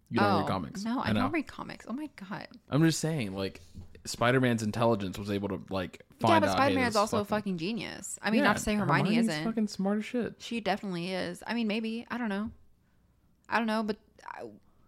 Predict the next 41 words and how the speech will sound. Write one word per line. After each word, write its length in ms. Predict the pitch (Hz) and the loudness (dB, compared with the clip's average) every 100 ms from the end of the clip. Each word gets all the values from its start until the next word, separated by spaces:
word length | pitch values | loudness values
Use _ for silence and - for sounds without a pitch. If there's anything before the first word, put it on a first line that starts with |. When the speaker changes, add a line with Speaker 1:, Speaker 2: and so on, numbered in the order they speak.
| _ | _
Speaker 2:
if 140 | 196 | -2
I 100 | 170 | 0
was 80 | 240 | 0
Scarlet 240 | 240 202 196 | 2 0 0
Witch, 140 | 202 | -2
I 60 | 220 | -2
would 100 | 214 | -2
just 260 | 214 - - _ _ _ - | -4 -8 -16 _ _ _ -12
make 160 | - | -8
sure 140 | 190 214 | -6 -6
she 100 | 220 | -6
dies 200 | 226 233 | -6 -6
first. 340 | 262 254 - - - - - - - - - _ _ - | -8 -10 -18 -20 -20 -20 -16 -12 -12 -14 -20 _ _ -10
Speaker 1:
Just 140 | - _ _ _ _ | -10 _ _ _ _
kill 160 | - 107 | 2 4
Hermione 380 | 113 98 101 104 | 4 2 2 2
real 120 | 104 | 0
Speaker 2:
Fucking 160 | 107 113 | 2 0
Speaker 1:
quick, 260 | - - | 0 -2
kill 200 | - 101 | -4 -2
Speaker 2:
yeah. 80 | 101 | -2
Speaker 1:
Dumbledore, 500 | 101 - 113 113 113 | -2 0 2 2 0
kill 200 | - 107 107 | -4 -4 -4
Voldemort, 460 | 104 107 113 110 | -6 -4 -2 -2
and 80 | 101 | -2
then 120 | 104 | -2
be 80 | 104 | -2
like, 240 | 104 - - | -4 -6 -4
"Infinite 240 | 240 226 226 | -2 -2 -4
Tsukuyomi, 520 | 233 226 214 220 190 | -4 -2 0 0 2
you're 100 | 190 | 2
done." 160 | 196 196 | 6 6
Speaker 2:
Exactly. 460 | - 370 262 156 | 6 4 -2 -4
Like, 260 | 202 254 311 - - - | -4 -4 -4 -10 -20 -8
Speaker 1:
Under 140 | 320 170 | 0 2
Speaker 2:
dog. 40 | 170 | 4
Speaker 1:
my 100 | 165 | 4
spell. 360 | - 165 165 - - | 6 4 2 -6 -10
Speaker 2:
Easy. 540 | 226 294 240 170 170 175 | -4 -2 -2 -4 -6 -8
Speaker 1:
Suck 420 | - - 165 160 | -10 -2 0 2
it. 140 | 147 | 0